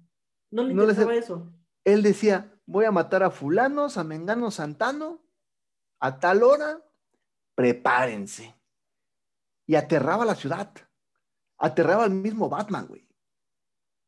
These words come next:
Speaker 2: O sea, aterraba al mismo Batman que tenía que empezar a pensar, "Puta, ¿qué, qué hago? ¿Qué hago? No, con, no, estos güeyes no son, porque con Joker esto no es tan fácil.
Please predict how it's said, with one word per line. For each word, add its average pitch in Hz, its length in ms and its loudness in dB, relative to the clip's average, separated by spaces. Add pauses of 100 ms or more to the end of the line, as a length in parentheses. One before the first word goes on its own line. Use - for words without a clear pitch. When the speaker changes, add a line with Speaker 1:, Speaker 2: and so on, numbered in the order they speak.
(1160)
Speaker 2:
O 135 100 -12
sea, 139 140 -6
aterraba 151 360 0
al 190 60 0
mismo 196 220 -2
Batman 170 260 -4
que 143 80 -10
tenía 143 280 -6
que 190 80 -8
empezar 156 300 -4
a 165 40 -14
pensar, 151 240 -8
"Puta, 165 200 -10
¿qué, - 260 -14
qué 160 100 -2
hago? 147 380 0 (240)
¿Qué 175 80 0
hago? 147 680 0 (500)
No, 165 240 2
con, - 340 -4 (120)
no, 160 320 0
estos 156 260 -4
güeyes 151 240 0
no 147 100 -6
son, 151 260 -6
porque 120 600 -4
con 131 160 -2
Joker 156 200 0
esto 147 160 -4
no 143 80 -6
es 135 60 -14
tan 131 140 -6
fácil. 135 520 -4